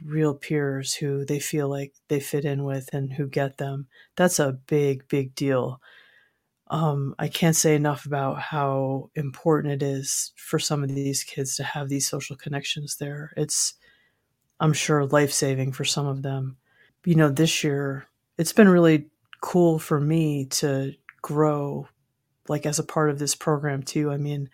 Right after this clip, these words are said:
I really felt this year a confidence in myself that I don't think I did have.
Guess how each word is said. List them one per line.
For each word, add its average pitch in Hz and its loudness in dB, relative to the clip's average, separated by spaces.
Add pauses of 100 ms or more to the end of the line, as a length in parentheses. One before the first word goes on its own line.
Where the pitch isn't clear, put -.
(640)
I 156 2
really 156 6
felt 143 0
this 147 -2
year 143 -6 (800)
a 143 -4
confidence 151 2
in 156 4
myself 147 0
that 135 0
I 139 0
don't 139 -2
think 156 -2
I 143 2
did 139 -2
have. 151 -4